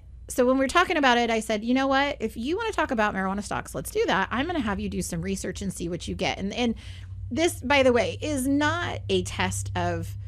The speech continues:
your ability or wits or anything, but I wanted you to see what it was like to be a D I Y er, right? Like, if, if you, if somebody says to you, like, "Yeah, you should invest in marijuana stock," and you go, "Okay, which one should I do?"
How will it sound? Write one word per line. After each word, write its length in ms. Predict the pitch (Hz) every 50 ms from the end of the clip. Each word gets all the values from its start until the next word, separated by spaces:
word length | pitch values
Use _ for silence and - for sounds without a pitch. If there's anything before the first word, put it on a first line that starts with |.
| - - - - - - - - - - - - - -
your 180 | 202 226 247 247
ability 560 | 214 175 - 202 208 240 254 247 220 196 175
or 100 | 160 156 160
wits 280 | 190 214 240 254 -
or 80 | 277 226
anything, 360 | 214 208 190 - 208 185 185
but 180 | 190 196 - - -
I 240 | 233 269 311 370 392
wanted 340 | 370 359 339 320 302 233
you 220 | 196 180 214 220 214
to 80 | 220
see 600 | 214 - - 196 190 190 190 185 185 190 196 - - - - -
what 280 | 175 170 196 202 208 233
it 120 | 240 -
was 180 | 254 247 233 208
like 460 | 185 175 165 170 165 160 156 - - - - -
to 100 | - 196
be 180 | 185 175 175 170
a 40 | 156
D 180 | 151 - 160 160
I 140 | 147 143 143
Y 200 | 135 95 78 60 -
er, 180 | - - - - - - - - - - - - - - - - - - - - - - -
right? 300 | 185 196 208 214 - -
Like, 180 | 196 170 160 175
if, 140 | 170 - -
if 180 | 190 175 165 -
you, 260 | 220 240 269 285 202 -
if 120 | 202 196
somebody 340 | - - 294 311 311 302 277
says 260 | - 185 175 - -
to 60 | -
you, 120 | 143 139 123
like, 200 | 135 131 - -
"Yeah, 160 | 240 240 240
you 100 | 233 240
should 160 | 233 - 240 220
invest 300 | 202 202 208 202 - -
in 60 | 190
marijuana 340 | 190 196 185 185 190 185 170
stock," 300 | - - 143 120 - - - - - - - - - - - -
and 140 | - 180 190
you 80 | 196
go, 180 | 185 170 156 214
"Okay, 220 | 269 - 285 269
which 180 | 269 285 277 -
one 100 | 294 294
should 140 | 277 - 285
I 80 | 285 285
do?" 200 | 359 349 -